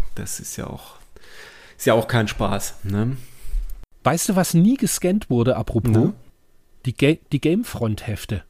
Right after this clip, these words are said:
Speaker 1: Gar nicht.
Speaker 2: Es gibt, nee, es gibt die Gamefront-Hefte und das waren ja dann doch, glaub ich, achtundvierzig Stück
Speaker 1: Mhm.
Speaker 2: oder so.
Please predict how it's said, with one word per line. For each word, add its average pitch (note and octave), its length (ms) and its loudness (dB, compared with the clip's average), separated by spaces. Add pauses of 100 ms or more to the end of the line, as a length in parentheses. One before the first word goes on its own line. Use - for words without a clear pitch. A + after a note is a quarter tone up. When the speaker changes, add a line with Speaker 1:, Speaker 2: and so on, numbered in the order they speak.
(240)
Speaker 1:
Gar F#3 220 -4
nicht. - 320 -8 (400)
Speaker 2:
Es - 220 -6
gibt, - 340 0
nee, B3 260 2 (220)
es - 220 -6
gibt - 440 -4
die C3+ 80 -2
Gamefront-Hefte E3+ 880 -2
und B2+ 60 0
das A#2 140 -4
waren C#3 140 2
ja C#3 100 2
dann B2 160 0
doch, F#3 220 0
glaub D3 180 2
ich, B2+ 120 -4
achtundvierzig - 720 -4
Stück A#2 220 0
Speaker 1:
Mhm. F#3+ 60 -2
Speaker 2:
oder F#3 140 0
so. G3 240 -2